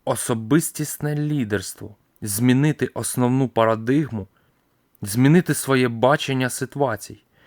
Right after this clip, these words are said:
Він працював у центрі свого кола впливу. І з цього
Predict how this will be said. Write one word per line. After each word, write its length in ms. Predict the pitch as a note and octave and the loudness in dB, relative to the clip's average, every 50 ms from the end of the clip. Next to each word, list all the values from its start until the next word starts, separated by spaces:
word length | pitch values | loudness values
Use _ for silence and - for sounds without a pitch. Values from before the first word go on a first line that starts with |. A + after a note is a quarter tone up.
| _ - - _ _ | _ -20 -20 _ _
Він 200 | G#2+ A2 B2+ D3 | 2 4 4 4
працював 560 | D3+ D#3 C#3 - - B2 A#2 B2+ C#3+ D3+ - B2 | 6 4 0 0 0 0 4 4 4 4 2 -4
у 60 | G#2+ | -8
центрі 500 | - - - B2+ C3+ D#3 D3+ - C3 A#2+ | -6 -2 0 2 2 2 0 -2 -4 -4
свого 360 | - - B2+ A#2+ A2+ B2+ C3+ | -4 -6 -6 -4 -4 -4 -6
кола 360 | - _ - C#3 C#3+ C#3 C#3 | -6 _ 0 2 2 2 0
впливу. 640 | C3 - - _ - D3 D3+ C#3 A2+ F#2+ F#2+ - - _ _ _ _ _ _ - _ _ | -2 -4 -8 _ -4 -2 0 0 -2 -2 -4 -10 -14 _ _ _ _ _ _ -20 _ _
І 120 | - A#2+ A#2 | -2 -2 -2
з 160 | - - - | -2 -6 -8
цього 520 | - - D3+ D#3 D3+ B2+ A#2+ G#2 F#2 F#2 | -2 2 2 2 2 2 -2 -6 -6 -8